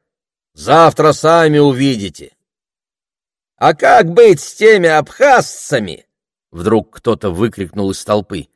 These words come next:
«Которые, пользуясь суматохой, вовсю разводят свиней!» «Каких свиней?» — растерялся оратор. «Да, да, как быть?»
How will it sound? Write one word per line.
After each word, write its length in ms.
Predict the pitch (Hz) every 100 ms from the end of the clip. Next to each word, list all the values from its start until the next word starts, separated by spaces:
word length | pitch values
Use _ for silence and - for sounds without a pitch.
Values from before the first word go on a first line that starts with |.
| _ _ _ _ _ -
«Которые, 600 | 127 151 247 233 208 165
пользуясь 640 | - 240 185 143 196 165
суматохой, 880 | - 196 202 165 262 254 - 87 - _ _ _ -
вовсю 520 | 180 170 - 240 233
разводят 640 | 214 143 208 247 220 175
свиней!» 880 | - - 135 233 262 254 185 92 - _ _ _ _ _ _ _ _ _ _ _ _ _
«Каких 500 | 107 123 - 226 170
свиней?» — 680 | - 214 247 247 151 80 _ _ _ _ _ _
растерялся 720 | 92 101 - 95 90 - 101
оратор. 420 | 98 92 80 73 _ _ _ _ _ _ _ _ _ _ _
«Да, 400 | 76 175 220 202
да, 460 | 143 226 208 147 92
как 300 | 185 220 190
быть?» 520 | 294 262 143 -